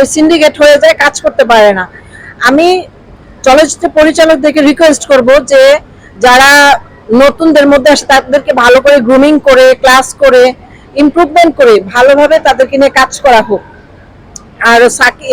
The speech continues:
এবং তাদের সম্পর্কে জেনে শুনে তাদেরকে নিয়ে কাজ করা হোক। কারণ চলচ্চিত্রের প্রত্যেকটা প্রডিউসার হচ্ছে লক্ষ্মী, তারা যদি এসে এখানে ফকির হয়ে যায় তাহলে চলচ্চিত্রে নতুন কোনো প্র-, প্রযোজক জন্ম নেবে না।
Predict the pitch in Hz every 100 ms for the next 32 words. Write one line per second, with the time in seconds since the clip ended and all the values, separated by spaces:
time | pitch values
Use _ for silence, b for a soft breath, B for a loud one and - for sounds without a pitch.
0 | 240 254 269 269 262 285 311 302 320 240
1 | 320 349 320 285 262 254 247 262 247 247
2 | - 262 214 190 - B B B - 294
3 | 302 302 302 320 359 359 - 339 349 330
4 | 330 320 330 311 320 320 320 320 320 277
5 | 285 - 240 175 - - - - - 262
6 | 262 285 330 320 349 311 311 294 311 302
7 | 302 302 349 330 285 269 254 240 277 -
8 | B B - 269 294 330 339 320 330 359
9 | - 311 311 330 320 320 269 294 262 285
10 | 269 302 330 240 277 294 302 262 220